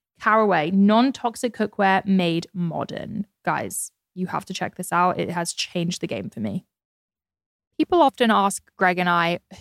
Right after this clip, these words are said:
"Who is the Bloom customer?" And the answer is every woman in America and men, because everyone could use help with their gut health.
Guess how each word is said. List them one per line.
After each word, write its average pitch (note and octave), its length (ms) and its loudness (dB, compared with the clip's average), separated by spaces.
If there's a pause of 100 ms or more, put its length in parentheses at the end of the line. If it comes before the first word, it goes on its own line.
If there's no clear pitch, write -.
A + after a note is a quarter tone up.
"Who E4 200 6
is C4 280 2
the G#3+ 100 2
Bloom F#3 360 4
customer?" - 720 -6 (100)
And G3+ 500 2
the G#3+ 160 -2
answer D#4+ 380 2
is F#3+ 440 0 (960)
every D4 420 4
woman G#3+ 420 2
in F#3+ 140 0
America E3 560 -2 (200)
and D#4+ 220 2
men, G4 340 4 (420)
because B3 400 4 (100)
everyone C4 580 2
could G#3 180 -4
use G3 240 -2
help F#3+ 280 -2
with F#3 100 -4
their F3 140 0
gut E3 220 -4
health. - 340 -10